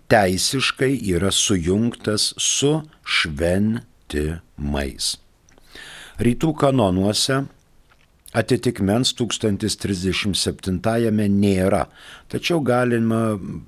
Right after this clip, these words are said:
pasiskaityti septyni šimtai penkiasdešimt aštuntojo kanono trečiąjį paragrafą. Ir rytų kanonuose aštuoni šimtai ketvirtasis kanonas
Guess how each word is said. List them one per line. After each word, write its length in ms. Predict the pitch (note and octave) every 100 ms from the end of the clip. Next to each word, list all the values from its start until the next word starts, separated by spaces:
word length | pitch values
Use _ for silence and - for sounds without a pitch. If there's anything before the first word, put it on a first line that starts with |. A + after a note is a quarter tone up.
| - - -
pasiskaityti 880 | G2 - - - G2 F#2+ A2 -
septyni 480 | F2+ G2 D#2 F#2+ E2+
šimtai 440 | D#2+ - G#2 C3+
penkiasdešimt 1000 | B2+ G#2 G#2+ G2+ G#2 F2 F#2 - F#2 E2+
aštuntojo 760 | E2 D2+ - B2+ C3 B2 A2 G#2+
kanono 640 | - G2+ G2 G2+ F#2+ F#2+ F2+ - - -
trečiąjį 800 | F2 F2 F2+ - - D#2+ D#2 - -
paragrafą. 880 | F2 E2 E2 D#2+ D2 C2 - D2 - _ - - - - -
Ir 380 | - B2+ A#2 C3+ D3+
rytų 440 | A2 A2 G#2 C3+
kanonuose 840 | B2+ B2+ A2+ G2+ G2 A2+ A#2 C#3 B2+
aštuoni 560 | A2 - - G2+ G2+
šimtai 560 | F#2 - G2+ F#2+ A2+ F#2+
ketvirtasis 1300 | - C#3 - A2+ G#2+ G2+ - - D2+ - G#2+ A2 -
kanonas 840 | - B2 B2+ C3+ C3 C#3+ D3 -